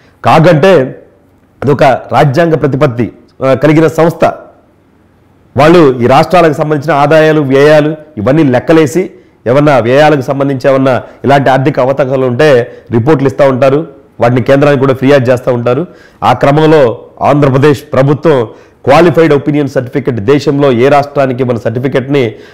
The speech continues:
అంటే ఏదో సర్టిఫికెట్ అంటే ఏదో డిక్టేషన్లో పాస్ అయితేనో లేదంటే ఫస్ట్ క్లాస్ వస్తేనో ఎవరు ఆ సర్టిఫికెట్ కాదండి. సర్టిఫికెట్ అంటే ఏదో మంచి సర్టిఫికెట్ ఇచ్చారనుకున్న, అనుకునేరు మీరు. ఈ సర్టిఫికెట్ ఇస్తే ఏంటంటే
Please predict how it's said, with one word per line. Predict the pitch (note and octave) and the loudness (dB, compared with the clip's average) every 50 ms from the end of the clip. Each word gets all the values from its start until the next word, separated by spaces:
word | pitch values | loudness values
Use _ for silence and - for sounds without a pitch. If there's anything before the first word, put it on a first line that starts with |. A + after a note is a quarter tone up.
| _ - | _ -4
అంటే | A2+ C#3+ D3 - - - | -2 -2 -2 -2 -2 -2
ఏదో | B2+ C3+ C3+ | 0 0 0
సర్టిఫికెట్ | B2+ - B2 A2+ D3+ D3+ E3+ D3 F3 D3+ | 0 0 0 0 2 2 2 2 2 2
అంటే | D#3+ D#3 C#3+ C#3+ E3+ E3+ D#3 C#3+ C#3+ C#3+ - - - - - - | 2 2 4 4 4 4 4 4 2 0 -2 -8 -16 -10 -4 -2
ఏదో | C3 C3 A2+ | 0 0 0
డిక్టేషన్లో | G#2 B2+ - - F3+ D#3 C#3+ E3 E3 D#3+ | 0 -2 0 0 0 2 2 2 0 2
పాస్ | B2+ D3 D3 D3 D#3 | 2 2 0 2 2
అయితేనో | D#3+ D3+ C3 D#3+ D3+ D#3 D#3 D#3 D#3+ D#3 - - - - _ _ _ _ _ _ - | 0 0 2 2 2 2 2 0 0 -2 -6 -16 -20 -20 _ _ _ _ _ _ -2
లేదంటే | A2+ C#3 D3+ D3 C#3+ D#3+ D#3+ D3 B2+ A#2 - C#3 | 0 2 2 2 2 4 4 2 2 0 -2 -4
ఫస్ట్ | C#3 - - | -4 -4 -2
క్లాస్ | F3 F3 E3+ D3+ D#3 | 0 0 2 2 0
వస్తేనో | D3+ - - E3+ D#3+ E3 | -2 0 0 0 2 2
ఎవరు | D#3+ D3+ C#3+ D#3+ D#3+ D3 A2+ - - - _ _ - | 2 2 2 2 2 0 -2 -4 -12 -20 _ _ -4
ఆ | - C3+ | -2 -2
సర్టిఫికెట్ | C3+ D#3 D3+ D3+ D3+ D3+ E3 D3+ | 0 0 -2 0 0 0 0 0
కాదండి. | C3+ C#3+ D3 D#3 E3 D#3 D3+ C#3+ B2 G2+ - - - - - | 2 2 2 2 2 2 2 0 -2 -2 -4 -10 -18 -12 -8
సర్టిఫికెట్ | - C3 C3 B2 D3 D#3+ D3+ | -4 -2 -2 0 0 0 0
అంటే | D3 D#3+ D#3+ | 0 0 2
ఏదో | D3 D3 D#3+ | 2 2 2
మంచి | C#3+ C3+ C#3+ D3+ D#3+ E3 D3+ D3+ | 0 0 0 0 0 -2 -2 -2
సర్టిఫికెట్ | C3 D3+ C#3 C#3 C#3+ D#3 C#3+ | -4 -4 -4 -4 -6 -6 -6
ఇచ్చారనుకున్న, | C3 C3+ D3 C3+ C3+ C3 C3+ C#3 C3+ | -4 -4 -4 -4 -4 -4 -4 -4 -4
అనుకునేరు | B2 - - A2+ C#3+ D3 C#3 E3+ E3 D3 B2+ | -6 -6 -6 -4 -2 0 2 2 2 2 0
మీరు. | A#2 A2 F#2 F2 D#2 - _ _ _ _ _ _ _ _ - | -2 -4 -6 -8 -12 -16 _ _ _ _ _ _ _ _ -8
ఈ | G#2+ | -4
సర్టిఫికెట్ | G#2 G2+ B2 A#2 D3+ D3+ D#3+ F3 D#3+ | -2 -2 0 0 2 2 2 2 2
ఇస్తే | D#3+ D#3 - E3 | 2 2 2 2
ఏంటంటే | D#3 D3+ D3 D#3 D3+ C#3 D3 F3+ G3 A3+ A#3+ - - - - | 2 2 2 0 0 2 2 4 4 2 0 -2 -6 -16 -20